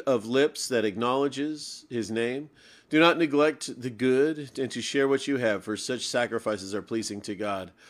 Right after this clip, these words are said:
Obey your leaders and submit to them, for they are keeping watch over your souls. And those who will have to give an account, let them do this with joy and not with groaning,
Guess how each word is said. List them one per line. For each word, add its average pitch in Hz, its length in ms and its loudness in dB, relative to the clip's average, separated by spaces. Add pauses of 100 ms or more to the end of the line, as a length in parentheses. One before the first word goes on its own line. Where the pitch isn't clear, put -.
(400)
Obey 139 280 6
your 165 180 8
leaders 104 520 -2
and 117 100 -4
submit 143 380 2
to 131 140 2
them, 101 260 -2
for 120 140 -2
they 123 120 2
are 123 80 0
keeping 135 400 -2
watch 127 340 0
over 120 180 -2
your 120 140 -2
souls. 117 540 -2
And 107 220 -6 (800)
those 151 640 6
who 123 260 -2
will 113 200 0
have 135 260 6
to 123 120 -2
give 123 280 0
an 139 60 0
account, 127 500 -4
let 117 200 -4
them 117 200 -2
do 127 300 -2
this 104 300 -2
with 95 200 -6
joy 123 380 2
and 98 100 -6
not 117 180 0
with 110 160 -4
groaning, 104 540 -4